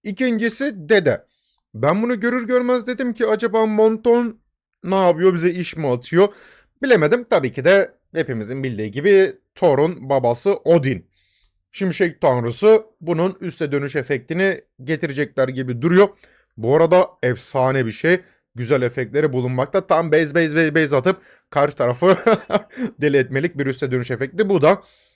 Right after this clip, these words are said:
Sun'ın üste dönüş efekti. Yıllık Star'ın efektleri cidden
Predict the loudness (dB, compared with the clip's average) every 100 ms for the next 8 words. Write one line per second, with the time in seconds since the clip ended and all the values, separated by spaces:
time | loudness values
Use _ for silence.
0 | _ -4 0 2 2 -2 _ -8 -8 -6
1 | -10 -2 0 2 0 -2 -8 _ -6 -4
2 | -4 -6 2 2 0 _ _ -8 -2 -2
3 | -2 -4 -2 -2 -4 -4 -4 -4 -6 -4
4 | -6 -8 -14 -8 -6